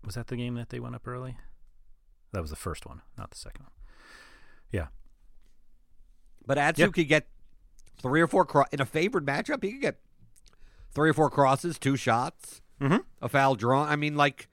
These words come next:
Speaker 2: for
Speaker 1: The,
Speaker 2: five.
Speaker 1: the, the only problem with Atsu is you're not playing Atsu and Richie.
Speaker 2: I mean, you can't. Who says you can? You can.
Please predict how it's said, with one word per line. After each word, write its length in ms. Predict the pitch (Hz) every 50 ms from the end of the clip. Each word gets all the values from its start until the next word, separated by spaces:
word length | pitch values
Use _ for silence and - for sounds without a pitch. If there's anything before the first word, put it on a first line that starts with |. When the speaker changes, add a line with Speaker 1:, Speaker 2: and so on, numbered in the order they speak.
| _ _
Speaker 2:
for 80 | - 131
Speaker 1:
The, 60 | 147
Speaker 2:
five. 220 | 147 160 160 151 139
Speaker 1:
the, 260 | 135 131 127 143 - _ _ _ _ _ _ _ _ _ -
the 140 | 139 127
only 220 | 135 139 160 170 147
problem 320 | - - 143 139 135 127
with 100 | 117 110 117
Atsu 520 | 127 107 107 - - - 85 78 76 73 - _ _ -
is 140 | 127 113
you're 80 | 101 110
not 160 | 110 117 113 -
playing 240 | - 123 107 101
Atsu 320 | 110 98 92 - - 98 87
and 180 | 82 82 78
Richie. 360 | 71 69 73 - - - - - _ _ _ _
Speaker 2:
I 60 | - 196
mean, 100 | - _
you 140 | - 151 147
can't. 300 | - - - 143 160 160 147
Who 100 | 185 175
says 240 | - 196 185 180
you 60 | 202 202
can? 420 | - 208 233 311 320 285 180 82 - _ _ _ _ _ _ _ _ _ _
You 160 | - 127 135
can. 460 | 139 - 165 180 330 359 339 247 165